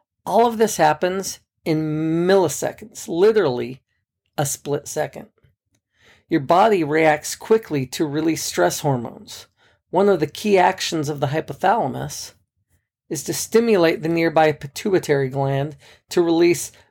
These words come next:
adrenocortic-, corticotropic hormone, A C T H. <laughs> Can you believe I can speak these words? I know, me too. A C T H, in turn, signals the adrenal glands located atop the kidneys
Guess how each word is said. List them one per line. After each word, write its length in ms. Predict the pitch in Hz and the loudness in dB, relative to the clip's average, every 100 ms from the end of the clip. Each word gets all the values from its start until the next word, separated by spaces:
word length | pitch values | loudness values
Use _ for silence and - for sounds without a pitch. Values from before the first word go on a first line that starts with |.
| 160 | -4
adrenocortic-, 960 | 139 123 175 196 202 - 180 180 - _ _ _ _ _ _ _ _ _ - | -2 0 2 2 0 0 0 0 -4 _ _ _ _ _ _ _ _ _ 0
corticotropic 920 | 220 240 240 220 - 190 180 - - | 2 2 2 0 4 2 2 -2 -6
hormone, 600 | - 185 165 143 135 135 - | 0 2 2 0 -2 -6 0
A 140 | 185 | 0
C 260 | - 185 147 | 0 -4 -4
T 260 | - 165 | -2 2
H. 540 | 151 - - - - _ _ _ _ _ _ _ _ _ _ _ - | 2 0 -6 -8 -8 _ _ _ _ _ _ _ _ _ _ _ -16
<laughs> 60 | 247 | -12
Can 260 | - 170 - - _ - - - | -2 -2 -2 -16 _ -20 -20 -8
you 100 | 139 | 0
believe 260 | 143 147 | 2 4
I 220 | 143 143 135 _ - | 4 2 -2 _ -16
can 160 | - 135 | -4 -2
speak 360 | - 160 143 | -2 -4 -4
these 260 | 156 139 - | -2 -2 0
words? 380 | 143 165 160 - | 2 2 -2 -2
I 80 | 151 | 2
know, 220 | 160 139 | 2 0
me 200 | 147 160 | -2 -4
too. 240 | 143 170 - _ _ - - _ _ | 0 -2 -2 _ _ -20 -20 _ _
A 120 | 190 214 | 0 2
C 180 | 233 | 0
T 260 | 214 - 196 | -2 2 4
H, 460 | 196 151 - - - | 4 2 -2 -4 0
in 220 | 160 147 | -2 -2
turn, 380 | - 214 160 143 | 0 4 4 2
signals 560 | - 190 170 165 143 | 0 -2 0 -2 -2
the 120 | 156 147 | 0 0
adrenal 440 | 139 160 175 147 | 0 0 2 0
glands 480 | 123 135 135 123 139 | 0 -2 0 -4 -2
located 580 | 156 180 190 165 151 131 | 0 0 0 2 2 0
atop 380 | - 185 208 | -2 0 0
the 80 | - | -2
kidneys 640 | - 214 170 147 135 131 | 0 0 2 -2 -2 -6